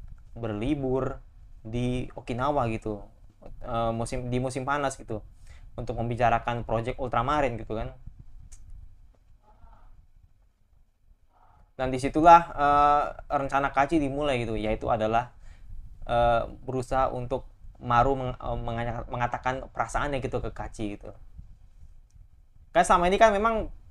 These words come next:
Kachi kan ditolak gitu sama Maru kan. Dan Maru milih Shiro, tapi Shiro akhirnya nolak Maru kan. Eh,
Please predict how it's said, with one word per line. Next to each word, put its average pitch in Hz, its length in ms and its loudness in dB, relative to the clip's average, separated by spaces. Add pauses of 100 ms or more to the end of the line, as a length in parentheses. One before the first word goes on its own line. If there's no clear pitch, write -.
Kachi 147 240 2
kan 214 80 4
ditolak 123 400 2
gitu 113 160 -6
sama 110 240 -4
Maru 107 240 -4
kan. 101 160 -8 (960)
Dan 123 160 -2
Maru 135 240 4
milih 135 240 0
Shiro, 123 320 0
tapi 139 240 -2
Shiro 131 320 2
akhirnya 127 240 2
nolak 127 240 0
Maru 123 320 -2
kan. 107 240 -6 (2000)
Eh, - 240 4